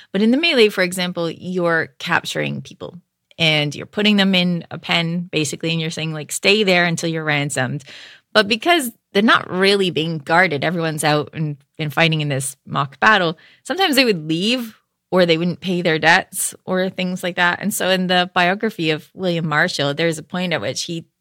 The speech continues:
goes to an overlord and says, like, "This guy owes me his horse because I captured him and he didn't give me his horse." And the lord's like, "Wait a second, that is so unchivalric. Give him his horse <laughs> right now." So, like, they could be disgraced,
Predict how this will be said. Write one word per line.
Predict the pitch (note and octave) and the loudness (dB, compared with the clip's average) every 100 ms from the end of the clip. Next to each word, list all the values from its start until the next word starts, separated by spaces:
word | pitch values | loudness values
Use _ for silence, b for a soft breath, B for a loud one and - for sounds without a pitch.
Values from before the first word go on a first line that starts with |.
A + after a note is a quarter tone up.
| _ | _
goes | F#3 G#3 G3+ | 2 2 2
to | F3 | -4
an | E3+ | 0
overlord | G#3 A3+ F3+ C#3+ C3+ | 0 0 -2 -2 -4
and | D3+ F3 | -4 -4
says, | D#3 D3 C#3+ | -4 -4 -4
like, | D3+ D3+ B B B | -6 -8 B B B
"This | D#4+ | -8
guy | - G4 | 2 4
owes | E4+ C#4+ | 4 4
me | D4 | 4
his | C4 G3+ | 4 4
horse | C4 F4 F3+ - | 2 4 4 0
because | G3 B3+ | 0 2
I | A3+ | 2
captured | G#3 A#3+ C#4+ F#4+ B3+ | 4 4 4 2 0
him | F3+ D#3+ F#3 - B B B | 2 2 -2 -6 B B B
and | - | 0
he | A3+ | 2
didn't | E4+ C#4+ - - | 4 2 -2 0
give | D#4+ | 2
me | D4 | 4
his | A#3 G3 | 2 2
horse." | G#3+ D#4+ G#3 F3 | -2 0 2 0
And | - F3 D#3 - | 0 -4 -4 -4
the | F3 | -4
lord's | E3 E3 D#3+ | 0 -2 -2
like, | D#3 | -6
"Wait | F#3 A3+ A#3+ F3+ | -4 2 2 2
a | D3+ | 0
second, | - C#3 C3+ - C3+ | -2 -6 -6 -10 -10
that | - A#2+ | -6 -4
is | E3+ | -4
so | - E3 | -4 -2
unchivalric. | E3 D#3+ - E3+ F3 F3 | -2 -4 -8 -8 -8 -2
Give | A#3+ E4+ | 0 2
him | F4+ | 2
his | B3+ F#3 | 0 -2
horse | F#3 E3+ D#3 - | 0 2 0 -2
<laughs> | |
right | - B3 G#3+ G#3 - | 0 2 2 -2 0
now." | - - - | 0 2 2
So, | - G#3 | 4 4
like, | - G3+ F#3 - B B B B | 6 6 4 0 B B B B
they | G#3 | 0
could | A3 D#4 G4+ | 4 2 2
be | E4+ | 0
disgraced, | A#3 - - D3 C#3 E3+ - - | 0 -2 -2 0 2 0 -4 -12